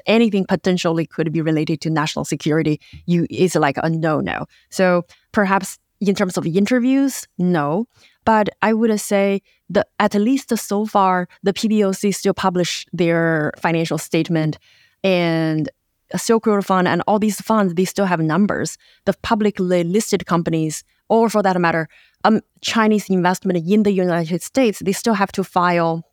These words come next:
uh, an S E C report. So a lot of my research is based upon digging through S E C filings, and I, I think that's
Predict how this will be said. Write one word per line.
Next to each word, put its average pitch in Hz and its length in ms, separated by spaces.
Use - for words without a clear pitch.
uh, 165 260
an 190 160
S 208 160
E 214 80
C 196 180
report. 196 460
So - 160
a 220 60
lot 226 220
of 240 80
my 214 140
research 180 420
is 170 140
based 180 280
upon 170 340
digging 190 240
through 180 240
S 170 240
E 185 60
C 170 180
filings, 147 500
and 165 260
I, 165 180
I 190 60
think 180 200
that's 170 160